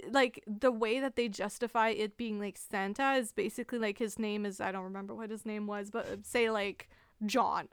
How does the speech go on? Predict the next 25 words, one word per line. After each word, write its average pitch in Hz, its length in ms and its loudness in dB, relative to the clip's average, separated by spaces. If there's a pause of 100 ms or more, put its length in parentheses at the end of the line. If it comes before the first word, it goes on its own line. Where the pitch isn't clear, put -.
It 190 160 -8
really 208 320 -4
was 196 200 -4
not 202 200 -2
the 214 60 -18
John, 214 340 0
but 233 220 4
<laughs> 294 40 2
say, 320 320 6
like, 240 300 4
John, 226 500 4
and 220 120 0
then 233 120 2
it's, 240 160 -2
like, 226 300 6 (720)
Santa 254 960 6
Nee 220 540 2 (120)
or 285 140 6
something, 311 580 6
and 240 80 2
it's, 214 180 -2
like, 208 220 0
it 226 40 4
was 208 200 2
shortened 220 500 0